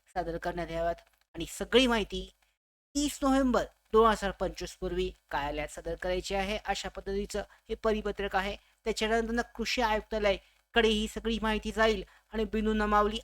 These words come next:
अद्ययात-, अद्ययावत करून एकूण रिक्त जागांची नवीन आकडेवारी जाहीर केली जाईल.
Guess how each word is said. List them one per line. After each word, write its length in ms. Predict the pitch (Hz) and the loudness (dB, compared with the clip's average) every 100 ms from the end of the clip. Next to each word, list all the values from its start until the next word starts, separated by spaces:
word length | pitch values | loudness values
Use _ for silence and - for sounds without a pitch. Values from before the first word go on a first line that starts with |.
| - | -10
अद्ययात-, 680 | - - 196 190 - 185 185 _ - | -12 -2 0 0 0 0 0 _ -12
अद्ययावत 500 | - 208 202 196 - | -4 2 2 2 -2
करून 300 | 101 104 104 _ _ - | 0 0 0 _ _ -8
एकूण 240 | 214 220 | 0 2
रिक्त 240 | 220 - 240 | 2 2 2
जागांची 520 | 220 226 226 220 214 190 | 4 4 4 2 -4 -2
नवीन 220 | 196 220 | 0 2
आकडेवारी 540 | 202 196 185 185 185 - _ _ - | 0 0 0 0 -2 -8 _ _ -2
जाहीर 240 | 202 185 180 | 0 0 -2
केली 160 | 196 | -2
जाईल. 240 | 196 214 | 0 0